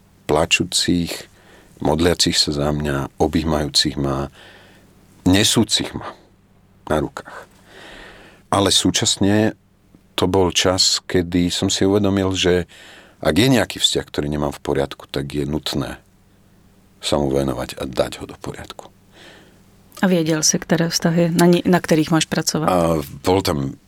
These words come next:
Speaker 1: špeciálne jeden vzťah, ktorý som si myslel, že je doriešený, vzťah s jedným mužom, eh, kde som mal pocit, že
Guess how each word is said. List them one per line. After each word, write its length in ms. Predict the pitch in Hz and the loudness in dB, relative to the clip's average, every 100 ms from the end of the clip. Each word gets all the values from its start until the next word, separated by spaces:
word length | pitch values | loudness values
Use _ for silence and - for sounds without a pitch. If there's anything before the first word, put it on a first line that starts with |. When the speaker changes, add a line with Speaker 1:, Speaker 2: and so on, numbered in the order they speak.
| 58 - | -8 -6
Speaker 1:
špeciálne 560 | - 78 - 71 65 | -2 0 2 0 0
jeden 320 | 65 62 62 | -2 -2 -4
vzťah, 320 | 58 - - - | -4 -4 -6 -10
ktorý 360 | - 64 64 - | -10 -6 -4 -2
som 480 | - 65 67 67 - _ - - - - _ - | -2 -2 -2 -6 -10 _ -20 -20 -20 -20 _ -14
si 200 | - - 78 | -2 2 2
myslel, 400 | 76 - 73 76 | 2 2 2 0
že 200 | 73 69 67 - - - - - - - | -4 -2 -4 -8 -20 -20 -20 -20 -20 -10
je 160 | 98 82 | -2 2
doriešený, 720 | 87 90 98 - 98 107 117 139 _ - - - - - - - - | 4 4 4 2 2 0 -4 -12 _ -20 -20 -20 -20 -20 -20 -20 -8
vzťah 500 | - - - 92 98 - 87 82 80 | -4 -2 2 2 2 0 0 2 0
s 80 | 80 | 0
jedným 640 | 82 82 87 78 76 71 78 | -2 0 0 0 -2 -4 -4
mužom, 560 | 80 87 98 98 98 98 | -2 0 2 2 2 0
eh, 100 | 95 - - 80 78 76 73 | -2 -6 -6 -4 -4 -6 -6
kde 460 | - - 78 78 76 - - | -6 0 2 2 -2 -8 -2
som 520 | - 82 78 76 71 | 0 0 -2 -4 -4
mal 220 | 82 76 | 0 0
pocit, 420 | 78 78 - 90 80 | 2 -2 0 -2 -2
že 320 | 76 76 | 0 0